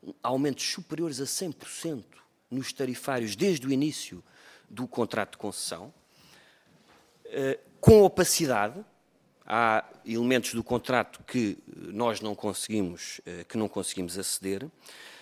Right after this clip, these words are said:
eh, mas chegados a este ponto, o que é que podemos fazer?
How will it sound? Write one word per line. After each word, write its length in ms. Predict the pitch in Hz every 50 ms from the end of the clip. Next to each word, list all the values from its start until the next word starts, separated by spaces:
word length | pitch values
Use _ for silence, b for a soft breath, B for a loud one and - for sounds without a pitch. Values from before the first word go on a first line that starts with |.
| B B B B
eh, 460 | - 143 147 143 143 147 143 147 - - - - _ _
mas 240 | - 175 190 196 185
chegados 720 | - - - - - - - - 165 190 202 196 170 139 143
a 60 | 180
este 300 | 185 175 156 - - -
ponto, 380 | - 160 170 180 175 170 - 160
o 40 | 151
que 140 | - 165
é 60 | 160 147
que 420 | - - - - 151 147 151 147 - -
podemos 340 | - 127 151 156 139 -
fazer? 420 | - - 123 107 87 82 78 -